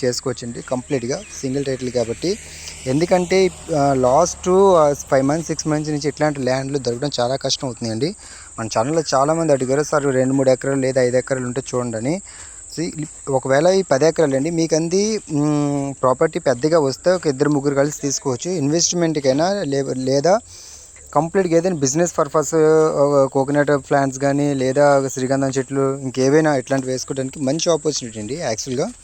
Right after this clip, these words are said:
చూసారు కదా, అగ్రికల్చర్ ల్యాండ్, రోడ్డుకి కనెక్టివిటీ అండి. చాలామందికి అడిగేది, "సార్, రోడ్డు ఉందా లేదా?" మీరు ఫస్ట్ స్టార్టింగ్లో చూసినట్టుగైతే రోడ్డు కనెక్టివిటీ మీకు ఏం ప్రాబ్లం ఉండదు అసలు. ఎక్కువ లేదు, మామిడి చెట్లు, కొబ్బరి చెట్లు ఇట్లాంటివి ఏవైనా వేసుకోవడానికి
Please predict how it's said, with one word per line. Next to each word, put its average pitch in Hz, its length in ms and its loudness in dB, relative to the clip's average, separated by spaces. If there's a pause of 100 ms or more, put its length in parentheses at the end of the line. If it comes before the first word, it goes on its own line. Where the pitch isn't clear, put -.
(680)
చూసారు 135 220 0
కదా, 135 220 0
అగ్రికల్చర్ 131 440 -2
ల్యాండ్, 123 340 -2 (920)
రోడ్డుకి 160 640 2 (160)
కనెక్టివిటీ 135 540 0
అండి. 135 320 -4
చాలామందికి 147 520 2
అడిగేది, 139 340 4
"సార్, 143 200 0
రోడ్డు 135 260 2
ఉందా 131 180 4
లేదా?" 127 260 2
మీరు 143 180 0
ఫస్ట్ 120 300 -6
స్టార్టింగ్లో 139 420 0 (120)
చూసినట్టుగైతే 127 480 -4
రోడ్డు 151 260 2
కనెక్టివిటీ 123 460 -4
మీకు 123 180 -4
ఏం 160 100 0
ప్రాబ్లం 131 420 -2
ఉండదు 110 220 -8
అసలు. 147 280 -6 (760)
ఎక్కువ 165 360 4
లేదు, 156 220 4
మామిడి 147 340 4
చెట్లు, 160 600 4
కొబ్బరి 139 260 4
చెట్లు 151 260 -2
ఇట్లాంటివి 147 480 0
ఏవైనా 147 240 2
వేసుకోవడానికి 143 520 -2